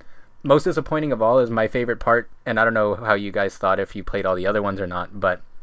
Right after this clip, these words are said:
one of my favorite parts of the old Batman games are the boss fights. Like, some of them are hit and miss, but it was always a lot of fun to me to be able to fight the, uh,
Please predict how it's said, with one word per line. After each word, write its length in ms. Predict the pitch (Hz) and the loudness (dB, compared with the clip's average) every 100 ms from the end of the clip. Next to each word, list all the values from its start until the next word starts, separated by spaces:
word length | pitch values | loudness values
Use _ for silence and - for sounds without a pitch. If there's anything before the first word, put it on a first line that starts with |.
| - - - - - - - | -16 -18 -20 -20 -20 -20 -12
one 200 | 143 131 | -4 0
of 40 | 131 | 0
my 120 | 127 | 0
favorite 240 | 127 117 | -2 -2
parts 260 | 113 117 120 | 0 0 0
of 80 | 110 | -2
the 80 | |
old 220 | 107 113 104 | -2 -2 0
Batman 340 | 107 113 107 | 0 0 -4
games 300 | 104 107 101 | -4 -4 0
are 100 | 101 | -2
the 280 | 98 95 90 | -2 -8 -4
boss 360 | 90 117 - | 4 4 4
fights. 440 | - 95 95 - - - - - - - | 0 -2 -2 -10 -14 -14 -16 -20 -18 -2
Like, 140 | 110 101 | -2 2
some 160 | 127 | 2
of 80 | 123 | 2
them 140 | 123 | 0
are 60 | 110 | -2
hit 180 | 113 113 | -2 -4
and 140 | 104 | -2
miss, 240 | 104 104 - | -2 -2 -2
but 320 | 107 101 107 - - - - | 0 0 -2 -6 -16 -8 2
it 100 | 120 | 4
was 120 | 110 | 6
always 300 | 107 107 101 | 6 6 2
a 40 | 101 | 4
lot 180 | 95 | 4
of 60 | 92 | 4
fun 220 | - 95 | 2 0
to 60 | 95 | 0
me 140 | 92 | -4
to 80 | 90 | -4
be 160 | 90 92 | -2 -2
able 180 | 90 | -2
to 80 | 90 | -6
fight 340 | - - 90 - - - - - | 0 2 2 -2 -16 -16 -16 -10
the, 420 | 120 95 95 92 | -8 -4 -2 0
uh, 220 | 87 82 | 0 -2